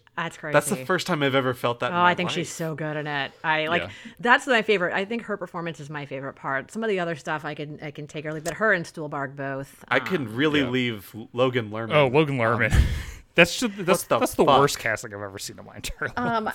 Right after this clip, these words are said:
Speaker 1: even with, have you seen, um, Lo-, any, like, Logan Lerman in real life? I saw him doing, like, some Zoom pr-, Zoom press for Shirley. Dude has, like, silver in his hair. Um,
Speaker 3: What?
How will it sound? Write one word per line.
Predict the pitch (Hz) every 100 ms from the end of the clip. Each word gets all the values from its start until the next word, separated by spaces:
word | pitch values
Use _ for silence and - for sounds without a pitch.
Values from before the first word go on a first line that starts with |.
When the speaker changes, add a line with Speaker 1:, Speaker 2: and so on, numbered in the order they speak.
| - 240
Speaker 1:
even | 269 381
with, | 339 214
have | 214
you | 277 539
seen, | - - 233 247 302 - -
um, | 208 196 190 185
Lo-, | 180 -
any, | 202 190 - -
like, | 185 180
Logan | 180 180 180 185
Lerman | 170 175 175 165
in | 165 156
real | 165
life? | 156 160
I | 180
saw | 247
him | 277 285
doing, | 196 196
like, | 185
some | - 165 139
Zoom | 143 147 160 196
pr-, | - 160
Zoom | 147 160 202
press | 247 240 254 -
for | - 262 262
Shirley. | - 269 269 285 302 302 - - _ _ 196
Dude | 247 392
has, | 539 494 508 494
like, | 440
silver | - 247 226 202
in | 175
his | 165 156
hair. | 156 135 95 -
Um, | 202 190 180 196
Speaker 3:
What? | 233 -